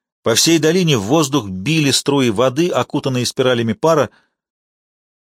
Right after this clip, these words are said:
«Господи, это ж гейзеры!» — воскликнул поражённый Чун.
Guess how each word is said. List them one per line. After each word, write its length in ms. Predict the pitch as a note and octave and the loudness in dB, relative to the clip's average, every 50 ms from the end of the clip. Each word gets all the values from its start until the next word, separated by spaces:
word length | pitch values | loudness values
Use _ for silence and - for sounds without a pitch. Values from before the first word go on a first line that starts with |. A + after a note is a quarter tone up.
| _ _ _ _ _ | _ _ _ _ _
«Господи, 840 | - G2+ E2+ D#3 B3+ G3+ - - - - - - - - - G#2 A#2 | -16 -10 -6 -2 0 0 2 2 0 -2 -4 -6 -10 -14 -18 -12 -8
это 100 | C3 D3+ | -6 -4
ж 140 | D3 D3 E3 | -4 -4 -2
гейзеры!» — 640 | E3 G#3+ B3 A3+ E3+ B2 A2+ A#2+ G#2+ G2+ F2+ F#2 _ _ _ _ _ _ _ _ - | -2 0 2 2 2 2 2 0 0 -2 -4 -6 _ _ _ _ _ _ _ _ -8
воскликнул 540 | - A#2 B2+ - - D#3+ F3 E3+ D#3 C3 G#2 | -2 0 0 0 0 0 -2 -2 -2 -4 0
поражённый 480 | - B2+ C#3 C#3 C#3 C#3+ A#2 A2 A#2 | 2 2 2 2 2 0 0 -2 -4
Чун. 280 | A#2 - F#3+ G3 F3+ | -4 -2 -2 -2 -4